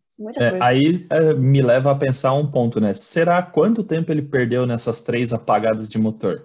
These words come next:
Speaker 2: Isso custou ou não a vitória dele, né?
Speaker 1: É,
Speaker 2: Então,
Speaker 1: porque
Speaker 2: a
Speaker 1: foi
Speaker 2: Ferrari
Speaker 1: nesse momento que o Hamilton aproximou.
Speaker 2: A Ferrari consegue ser campeã nessas cagadinhas, né? Infelizmente,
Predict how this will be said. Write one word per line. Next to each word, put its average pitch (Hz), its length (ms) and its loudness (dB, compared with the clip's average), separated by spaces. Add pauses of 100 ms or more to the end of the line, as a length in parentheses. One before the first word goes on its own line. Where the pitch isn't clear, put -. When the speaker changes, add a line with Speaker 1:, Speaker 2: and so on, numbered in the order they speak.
(200)
Speaker 2:
Isso 120 260 -4
custou 139 520 -2
ou 143 80 0
não 127 180 0
a 117 100 0
vitória 110 440 0
dele, 98 280 -2
né? 104 280 -4 (320)
Speaker 1:
É, - 80 -2
Speaker 2:
Então, 127 160 2
Speaker 1:
porque 226 160 2
Speaker 2:
a - 20 4
Speaker 1:
foi 285 140 2
Speaker 2:
Ferrari - 300 4
Speaker 1:
nesse 175 120 -4
momento 294 380 -2
que 339 80 -6
o 320 40 -2
Hamilton 277 360 -4
aproximou. 277 760 -6 (260)
Speaker 2:
A 117 60 -2
Ferrari 131 420 0
consegue 143 360 -2
ser 143 120 -6
campeã 131 380 -2
nessas 123 280 -6
cagadinhas, 113 640 -2
né? 98 180 -8
Infelizmente, 107 680 -2